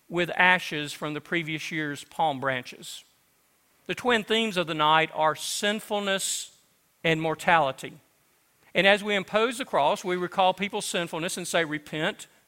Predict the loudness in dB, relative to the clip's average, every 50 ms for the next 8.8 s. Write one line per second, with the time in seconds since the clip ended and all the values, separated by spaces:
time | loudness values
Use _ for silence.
0 | _ _ -8 -6 -4 -4 -4 -6 -6 -6 0 2 4 4 4 0 -4 -12 -12 -12
1 | -14 -14 -16 _ _ _ _ _ _ _ _ _ _ _ _ 0 0 0 0 -2
2 | 0 4 4 6 6 4 2 -2 -4 -2 4 6 6 6 6 4 2 -2 -4 -4
3 | -6 -6 -6 -6 0 2 2 2 2 0 -2 -2 -2 0 0 -2 -4 -4 -4 -4
4 | -2 2 2 4 4 2 0 -6 -16 -18 -18 -10 -4 -4 -2 -2 -2 -2 2 2
5 | 2 2 2 -2 -10 -10 -8 -8 -4 0 2 4 4 2 0 -4 -8 _ _ _
6 | -10 -10 -6 -4 -4 -2 -2 -4 -6 -8 -18 _ _ _ _ _ _ _ _ _
7 | _ _ _ _ _ _ _ _ _ _ -20 -20 -20 -20 _ _ _ _ 2 2
8 | 4 6 6 6 6 4 -2 -8 -10 -12 -12 -12 -12 -12 -12